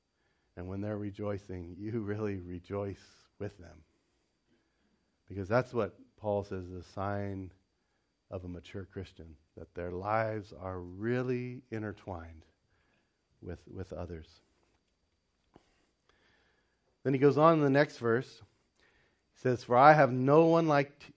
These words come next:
Timothy who will be genuinely concerned for your welfare. For the others, you know, they all seek their own interests, not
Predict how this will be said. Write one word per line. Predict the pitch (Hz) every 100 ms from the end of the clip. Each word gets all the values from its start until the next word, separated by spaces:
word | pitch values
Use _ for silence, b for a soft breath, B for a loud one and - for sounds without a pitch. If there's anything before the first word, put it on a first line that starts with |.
| _
Timothy | - 107 101 90 90 82 _
who | 120 117
will | 113 110
be | 107 101
genuinely | 92 104 123 143 143 139 135
concerned | 131 123 110 - 110 110 110 104
for | 107
your | 104 101
welfare. | 87 85 - 82 76 - b b b b
For | 107
the | 113 120
others, | 160 180 127 113 131 123 - _ _ _ _ _ _ _ -
you | 110
know, |
they | 110 135
all | 151 165
seek | 156 170 151
their | 151 135
own | 131 139
interests, | 113 - 82 80 101
not | 101 117 120